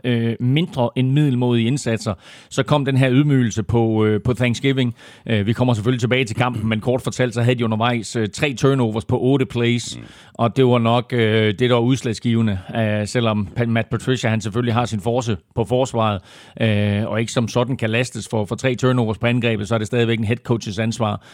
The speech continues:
at sørge for, at, øh, at man spiller på et højere niveau, end det Lions, de viste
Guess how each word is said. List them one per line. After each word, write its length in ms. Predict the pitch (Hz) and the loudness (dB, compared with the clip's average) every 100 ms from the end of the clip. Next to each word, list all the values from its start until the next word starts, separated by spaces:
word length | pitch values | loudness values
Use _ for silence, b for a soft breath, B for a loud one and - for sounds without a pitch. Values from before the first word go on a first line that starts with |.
| B | B
at 80 | 113 | -4
sørge 200 | 120 113 | 2 2
for, 220 | 104 117 | 2 2
at, 200 | 107 104 | 2 0
øh, 420 | 113 104 104 104 98 107 | 0 2 2 0 -2 -4
at 140 | 113 107 | -6 -4
man 100 | 120 | -2
spiller 260 | - 127 | 0 0
på 120 | 110 | 0
et 60 | 110 | 0
højere 240 | 117 123 | 2 2
niveau, 300 | 110 110 117 | 2 0 0
end 160 | 127 113 | -2 0
det 100 | 113 | 0
Lions, 340 | 107 113 113 | 0 0 -2
de 120 | - 110 | -2 -2
viste 380 | 113 117 101 | -2 -2 -4